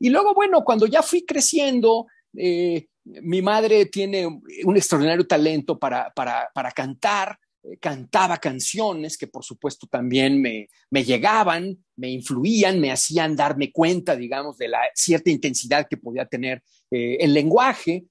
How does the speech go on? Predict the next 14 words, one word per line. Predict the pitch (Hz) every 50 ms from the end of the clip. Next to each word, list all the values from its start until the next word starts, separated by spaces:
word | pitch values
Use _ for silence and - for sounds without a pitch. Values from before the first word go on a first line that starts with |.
| _ _ _ _ -
Y | - 220
luego, | 247 320 349 381 359
bueno, | 320 311 320 294 277 - -
creciendo | - 220 208 - - - 277 285 294 294 294
un | 262 233
poco | 226 269 262 269 262
más, | 262 247 254 247 247 254 247 - -
eh, | - - 170
eh, | - - 151 123 135 -
siempre | - - - 240 247 247 226 233 214 208
agradeciendo | 190 175 165 160 156 - - 190 185 185 190 196
a | 180
la | 165 143 135
bendita, | 139 135 135 139 139 165 165 - - 180 165 156 156